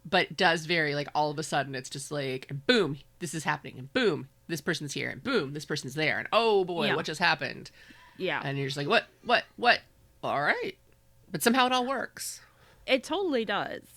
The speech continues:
Speaker 2: And I have to say, like, the pacing of this book, even though some of these chapters are still kind of a, a chore,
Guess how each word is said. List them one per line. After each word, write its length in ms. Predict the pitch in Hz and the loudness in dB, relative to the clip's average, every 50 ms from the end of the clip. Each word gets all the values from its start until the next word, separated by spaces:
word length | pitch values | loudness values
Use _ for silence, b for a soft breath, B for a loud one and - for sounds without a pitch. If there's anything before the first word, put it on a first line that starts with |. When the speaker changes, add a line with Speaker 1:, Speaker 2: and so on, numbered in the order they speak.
| - - | -16 -8
Speaker 2:
And 140 | - - 269 | -4 -2 0
I 20 | |
have 120 | 302 330 311 | 0 0 0
to 100 | 359 339 | -2 -4
say, 240 | - 302 269 277 269 | -2 0 0 0 0
like, 400 | 254 247 226 220 - - - - b b b b b _ - - | 0 0 -2 -4 -4 -10 -20 -20 b b b b b _ -6 -6
the 100 | 226 214 | -6 -6
pacing 720 | - 240 247 240 254 269 - - 294 302 269 269 269 240 | -4 -4 -4 -2 -2 -4 -6 -4 -4 -2 -2 -2 -4 -6
of 220 | - 233 233 226 | -6 -8 -8 -6
this 180 | 226 240 240 - | -6 -8 -8 -8
book, 260 | - 226 226 226 - | -8 -6 -6 -6 -6
even 280 | - 208 226 226 233 220 | -8 -8 -6 -6 -4 -2
though 200 | 214 208 208 202 196 | 0 0 0 -2 -6
some 220 | - - 196 196 | -6 -6 -6 -6
of 60 | 185 | -4
these 160 | 180 175 175 | -4 -6 -6
chapters 480 | - - 196 170 170 - 170 160 170 180 | -6 -6 -8 -8 -6 -6 -8 -8 -8 -10
are 100 | 170 156 | -12 -14
still 260 | - - - 175 160 | -14 -12 -12 -12 -12
kind 280 | 160 - - 175 165 165 | -12 -12 -12 -10 -10 -8
of 140 | 160 160 170 | -10 -8 -8
a, 240 | 143 131 147 160 - B B B B B B B | -8 -8 -8 -10 -12 B B B B B B B
a 140 | B 185 190 | B -2 -2
chore, 680 | 190 - - - - 214 185 185 190 190 196 202 208 226 | 0 0 -2 0 0 0 0 0 2 2 2 0 0 -4